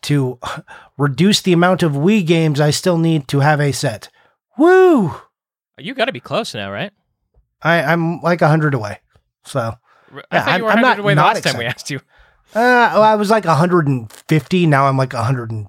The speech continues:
Speaker 1: twenty. Actually, I'm, like, a hundred and eleven away. So it's still, like, a hundred. It's just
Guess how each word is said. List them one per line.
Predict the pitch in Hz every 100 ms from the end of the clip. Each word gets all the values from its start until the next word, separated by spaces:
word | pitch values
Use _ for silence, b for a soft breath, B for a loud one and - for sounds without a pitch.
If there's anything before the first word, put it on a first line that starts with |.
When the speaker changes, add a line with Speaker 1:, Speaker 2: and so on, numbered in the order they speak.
| -
Speaker 1:
twenty. | - 113 101 98 - B B -
Actually, | 160 175
I'm, | 143
like, | 143 135
a |
hundred | 131 143 135
and | 117
eleven | 101 101 101
away. | 95 101
So | - 127 B B -
it's | 269
still, | - 233
like, | 175 160
a | 139
hundred. | 131 127 131 131 - 226
It's | 165 -
just | 170 -